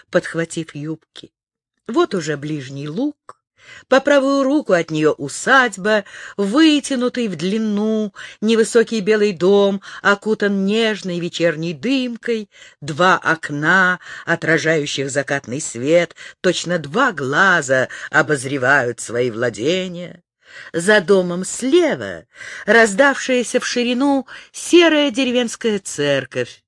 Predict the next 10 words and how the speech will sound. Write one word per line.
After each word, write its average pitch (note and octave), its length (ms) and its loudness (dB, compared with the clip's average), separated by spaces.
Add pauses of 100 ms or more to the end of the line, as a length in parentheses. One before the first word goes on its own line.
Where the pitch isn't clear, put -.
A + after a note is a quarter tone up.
(440)
осенённая F#3 680 0
старыми E3 480 -4
вязами, C3 680 -6 (420)
а F#3 120 4
вокруг F#3 520 0
всего A3+ 640 -2 (260)
и F3 120 -2
над D#3+ 200 -4
всем G#3 760 -2 (320)
покой, B3+ 640 0